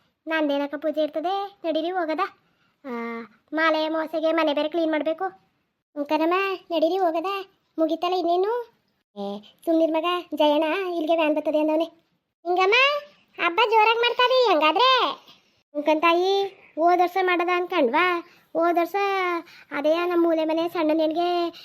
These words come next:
ಗಂಡ್ ಮಗ ಆಗ್ನಿಲ್ವಾ, ಸೂತ್ಕ ಸಿಕ್ತು, ಅದ್ಕೆ ಹೋದ್ ವರ್ಷನೂ ಮಾಡಿಲ್ಲ. ಈ ವರ್ಷನಾದ್ರೂ ಒಂಚೂರ ಜೋರಾಗಿ ಮಾಡದ ಅಂತ ಕಣ್ಮಗ. ನೀವು ಮಾಡ್ತಿಲ್ವಾ ತಾಯಿ ಹಬ್ಬವ? ಅಯ್ಯೋ ಅಮ್ಮ, ಮಾಡ್ಬೇಕು ಕಣಮ್ಮ, ವರ್ಷಕ್ಕೊಂದು ಹಬ್ಬ ಹಿರಿಕರಿಗೆ ಎಡೆ ಇಕ್ಬೇಕು.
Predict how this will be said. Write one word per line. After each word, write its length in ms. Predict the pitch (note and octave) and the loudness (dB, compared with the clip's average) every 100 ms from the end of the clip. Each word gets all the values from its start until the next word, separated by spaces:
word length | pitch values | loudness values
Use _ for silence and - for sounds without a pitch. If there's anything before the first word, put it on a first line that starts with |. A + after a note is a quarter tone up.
| - - - | -20 -20 -2
ಗಂಡ್ 200 | D4 D#4+ | 0 2
ಮಗ 140 | D#4+ D#4 | 2 2
ಆಗ್ನಿಲ್ವಾ, 720 | E4 E4 E4 A#3 D4 E4+ D#4 D4 | 0 2 0 0 0 0 -2 -8
ಸೂತ್ಕ 240 | F#4 F4 - D#4+ | -4 -4 -4 -6
ಸಿಕ್ತು, 240 | D#4 - - _ _ _ | -6 -8 -10 _ _ _
ಅದ್ಕೆ 420 | - C#4 - D#4+ D#4 | -8 -8 -6 -4 -2
ಹೋದ್ 260 | E4+ D#4 | 0 0
ವರ್ಷನೂ 320 | D4 D4+ D4+ | 0 -2 -2
ಮಾಡಿಲ್ಲ. 260 | D4 C#4+ D4+ E4+ E4+ E4+ _ - | 0 -2 -2 -2 -4 -6 _ -4
ಈ 120 | E4 | 0
ವರ್ಷನಾದ್ರೂ 460 | D#4 D4 D4+ D4 D#4 | 0 0 -2 0 0
ಒಂಚೂರ 220 | D4+ D#4+ D4+ | -2 -4 0
ಜೋರಾಗಿ 240 | D#4+ D4 | 0 0
ಮಾಡದ 260 | D#4 C#4+ C#4+ | 0 -2 -2
ಅಂತ 160 | C#4+ | -4
ಕಣ್ಮಗ. 300 | D4 D4 D4 E4 F4 F4+ - _ _ _ _ | -4 -2 0 0 0 -2 -10 _ _ _ _
ನೀವು 100 | F#4+ | 0
ಮಾಡ್ತಿಲ್ವಾ 380 | G4 - A#3+ C4 | 0 0 -4 0
ತಾಯಿ 460 | F4 G#4+ A4+ G4+ | 2 4 4 2
ಹಬ್ಬವ? 260 | F4 D4 G4 A#4+ G4+ D4+ - _ _ _ | 0 0 2 2 2 -2 -12 _ _ _
ಅಯ್ಯೋ 180 | D4 D4+ | -4 -2
ಅಮ್ಮ, 160 | C#4 C#4+ E4 E4 | 0 0 -4 -4
ಮಾಡ್ಬೇಕು 500 | E4+ D4+ D4 D4 D4+ | -2 -2 -2 -4 -4
ಕಣಮ್ಮ, 240 | D4+ D#4 D#4+ D#4+ E4 D#4+ _ _ | -4 -4 -4 -4 -6 -12 _ _
ವರ್ಷಕ್ಕೊಂದು 560 | E4+ E4 E4 E4 E4 E4 | -2 -2 -2 -2 0 -2
ಹಬ್ಬ 180 | C#4+ C#4+ D#4 F4+ F4 _ | -4 -4 -4 -4 -6 _
ಹಿರಿಕರಿಗೆ 460 | D#4+ D#4+ D#4+ D#4+ E4+ | -2 -2 0 0 0
ಎಡೆ 160 | D4+ D4 | 0 -4
ಇಕ್ಬೇಕು. 520 | D4 D#4+ D#4+ G#4 | -6 -8 -4 -2